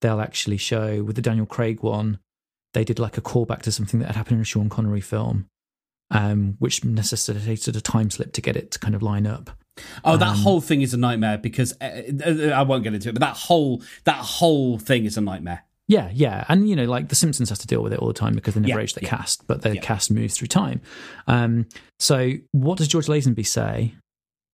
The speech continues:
Speaker 1: at the end of his opening adventure, before the opening credits, that just destroys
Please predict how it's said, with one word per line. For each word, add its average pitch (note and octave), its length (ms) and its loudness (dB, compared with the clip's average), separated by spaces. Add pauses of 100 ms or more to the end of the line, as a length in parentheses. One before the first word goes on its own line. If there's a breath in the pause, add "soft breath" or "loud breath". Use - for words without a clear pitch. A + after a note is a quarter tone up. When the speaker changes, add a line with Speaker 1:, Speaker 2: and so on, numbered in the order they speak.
(160)
Speaker 1:
at A#2+ 180 0
the B2 220 0
end B2 520 2
of A2 440 0
his A2+ 120 0
opening A2+ 240 2
adventure, A2 360 -2
before B2 240 -2
the A#2+ 80 0
opening A2+ 180 -4
credits, - 360 -4
that B2+ 420 -2
just - 240 0
destroys A#2 1040 0